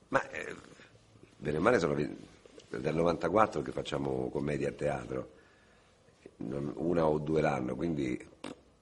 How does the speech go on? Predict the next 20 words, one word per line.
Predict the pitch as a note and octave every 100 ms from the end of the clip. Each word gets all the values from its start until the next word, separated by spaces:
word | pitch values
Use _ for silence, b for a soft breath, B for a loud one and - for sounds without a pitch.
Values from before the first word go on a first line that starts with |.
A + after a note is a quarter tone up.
| _
eh, | - -
il |
ruolo | D2 C#2+
di, | C#2 B1 - -
di | F#2 F2+
attori, | - D#2 E2 D2+ B1+ B1 A1+ A1 G#1 - - _ - - - _ G1+ - _ _
insomma, | - G#1+ G1+ G1+
or-, | G#1+ G#1
ormai | A#1 B1+ C#2
ce | C#2
lo | B1
siamo | C2 A#1+ A#1 A1+ A1 A1 G1+ G1+ - - -
cucito | D2+ C#2+ C2
abbastanza | B1+ B1 D#2+ C#2+ B1+
addosso, | B1 A1+ G#1 - A1+ - - -
quindi | - D2+ C2+ - b b b b b b b b - - -
arrivare | C#2 C2+ C2+
al | C2+
cinema | - D#2+ D2+ C2 B1
è | A#1+ A#1+